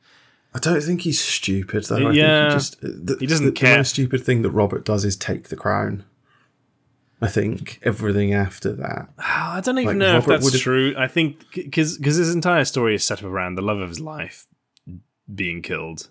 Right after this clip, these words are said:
Speaker 2: and I think anything he does after that, well, after the war, he, he wins the war, which is all he wants to do. Uh, anything after that is, is icing on the cake as far as he's concerned. I just don't think he cares. He managed to live a life of debauchery for many years on, on the crown's coin,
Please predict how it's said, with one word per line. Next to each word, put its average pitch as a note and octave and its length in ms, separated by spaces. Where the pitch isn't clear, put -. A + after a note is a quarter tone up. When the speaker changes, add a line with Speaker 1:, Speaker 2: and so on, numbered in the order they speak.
Speaker 2:
and E2+ 440
I F2+ 140
think - 260
anything G2 360
he F#2 100
does F#2 160
after F#2 260
that, E2+ 320
well, F2+ 260
after A2+ 300
the F#2+ 100
war, E2+ 400
he, A#2 140
he B2 180
wins C3+ 280
the A2 80
war, F2 280
which E2 100
is F#2 120
all F2 80
he F2+ 80
wants E2 260
to - 80
do. E2 100
Uh, G2 220
anything F#2+ 240
after E2 220
that E2+ 180
is, - 180
is F2 160
icing F2 260
on E2 60
the E2 80
cake F2 260
as F#2 80
far F2+ 220
as E2+ 80
he's F#2+ 160
concerned. F#2 400
I F#2 180
just - 360
don't E2+ 240
think F2 180
he F2 140
cares. F2+ 480
He A#2+ 140
managed B2 320
to A#2 60
live G#2+ 280
a G#2 60
life G2 320
of F2 60
debauchery F2+ 580
for F2+ 180
many E2+ 240
years E2+ 300
on, E2+ 200
on E2+ 140
the E2+ 80
crown's E2+ 320
coin, E2 460